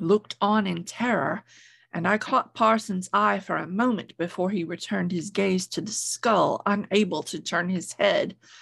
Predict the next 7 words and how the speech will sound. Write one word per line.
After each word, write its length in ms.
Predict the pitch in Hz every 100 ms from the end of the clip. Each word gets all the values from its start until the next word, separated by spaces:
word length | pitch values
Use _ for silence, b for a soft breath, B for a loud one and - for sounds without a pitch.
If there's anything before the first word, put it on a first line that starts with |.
| B -
to 100 | 180
see 260 | - 185 -
Abigail 640 | 190 196 175 165 156 -
seated 580 | 170 - 190 185 165 - -
at 160 | 170
his 240 | - 165 -
side. 720 | - 160 165 170 - 190